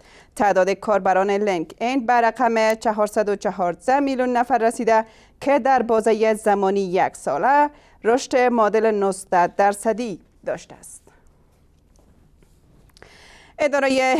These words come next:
حمایت از سرمایه گذاری یا آیسا می‌گوید که ناامنی‌ها از مشکل‌های اصلی بر سر راه سرمایه گذاری در کشور است. رئیس ادارهٔ آیسا می‌گوید که از سال، از یک سال به این سو میزان سرمایه گذاری در افغانستان سیر نزولی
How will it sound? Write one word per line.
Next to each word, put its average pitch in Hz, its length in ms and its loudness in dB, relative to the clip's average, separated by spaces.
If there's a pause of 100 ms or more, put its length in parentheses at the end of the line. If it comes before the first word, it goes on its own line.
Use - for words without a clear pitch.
حمایت 247 320 0
از 233 160 2
سرمایه 226 500 0
گذاری 220 380 0
یا 226 180 0
آیسا 214 460 0
می‌گوید 262 440 -2
که 254 280 2
ناامنی‌ها 226 760 0
از 233 560 0
مشکل‌های 220 840 0
اصلی 220 440 -2
بر 214 240 0
سر 220 300 0
راه 202 160 0
سرمایه 202 440 -2
گذاری 202 300 -2
در 202 240 0
کشور 226 720 -2
است. - 320 -10 (540)
رئیس 208 220 0
ادارهٔ 202 400 2
آیسا 208 380 2
می‌گوید 226 500 -2
که 262 120 -2
از 214 340 2
سال، 214 600 2 (200)
از 214 180 -2
یک 226 180 0
سال 202 180 0
به 190 80 -2
این 202 220 -2
سو 277 480 0 (340)
میزان 247 380 0
سرمایه 226 500 0
گذاری 220 260 0
در 202 200 2
افغانستان 202 640 -2
سیر 196 380 0
نزولی 226 680 -6